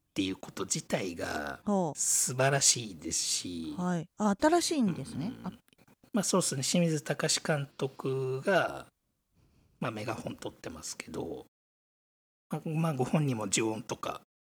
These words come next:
Speaker 1: うん、輪廻とか、あの辺を撮って、
Speaker 2: うん。
Speaker 1: そっからね、やっぱり常に
Speaker 2: うん。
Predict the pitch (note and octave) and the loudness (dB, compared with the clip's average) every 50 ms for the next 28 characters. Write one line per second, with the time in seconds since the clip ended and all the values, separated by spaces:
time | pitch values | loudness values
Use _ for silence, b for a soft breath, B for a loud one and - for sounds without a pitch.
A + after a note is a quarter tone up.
0 | _ _ _ _ _ _ _ _ _ _ _ _ - - A#2+ G2 F#2+ F#2 F2+ F2+ | _ _ _ _ _ _ _ _ _ _ _ _ -12 -8 -6 -6 -4 -4 -4 -6
1 | F#2 - - G#2 B2 A#2+ - - - F#2 - - - - - - F2+ F2 E2+ - | -6 -6 -4 -4 -4 -4 -4 -6 -6 -8 -8 -10 -10 -10 -8 -8 -6 -8 -8 -12
2 | - - _ _ _ _ - B2 A#2 A2+ A2 A2+ A#2+ A2+ A2 A2+ B2+ - - C#3 | -14 -18 _ _ _ _ -4 -4 -4 -2 -2 -2 -2 -2 -2 -4 -8 -2 -2 -2
3 | C3 - - _ _ _ - A2 G2 F#2 F2+ F2 E2+ - F3 F3+ F3+ E3+ D#3 C#3 | -2 -2 -6 _ _ _ -2 2 2 2 2 0 -4 -4 -2 -2 -2 -2 -4 -6
4 | - - _ _ _ _ _ - - - - - - - _ _ _ - A2+ A#2 | -8 -12 _ _ _ _ _ -4 -2 0 0 -2 -4 -6 _ _ _ -2 0 2
5 | A2+ A2 C3 C#3+ D3 C3 A2 - - - A2+ G#2+ F#2+ E2+ D#2+ - - _ _ _ | 2 4 4 4 4 2 2 0 0 2 2 2 0 -4 -10 -14 -18 _ _ _
6 | _ _ _ _ _ _ _ _ _ - - - - D3 C3+ B2+ A2 G#2 - - | _ _ _ _ _ _ _ _ _ -12 -6 -2 0 0 0 0 0 -2 -6 -10
7 | - - - _ _ _ F3 F3+ F3+ E3+ C#3+ | -14 -16 -20 _ _ _ -8 -8 -8 -8 -10